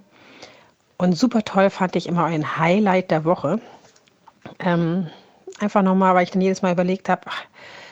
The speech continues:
ja, wie war denn mein Highlight der Woche eigentlich? Also ich hab mir Zeit genommen für Rückblick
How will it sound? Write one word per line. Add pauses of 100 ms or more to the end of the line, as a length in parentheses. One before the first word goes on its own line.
(560)
ja,
wie
war
denn
mein
Highlight
der
Woche
eigentlich?
Also
ich
hab
mir
Zeit
genommen
für (240)
Rückblick